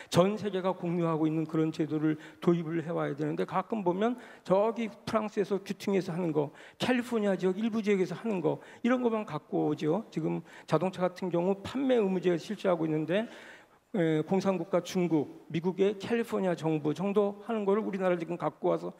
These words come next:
하고 있어서, 에, 유럽이나 이런 데서 아주 원성이 높습니다. 이렇게 보편적이지 않고,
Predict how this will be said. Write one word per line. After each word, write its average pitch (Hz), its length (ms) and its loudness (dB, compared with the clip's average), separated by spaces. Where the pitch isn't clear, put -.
하고 202 240 2
있어서, 185 500 -2
에, 160 260 2
유럽이나 175 440 2
이런 151 180 -2
데서 151 160 -6
아주 214 420 0
원성이 180 440 2
높습니다. 151 500 -2
이렇게 160 460 0
보편적이지 202 720 2
않고, 202 500 0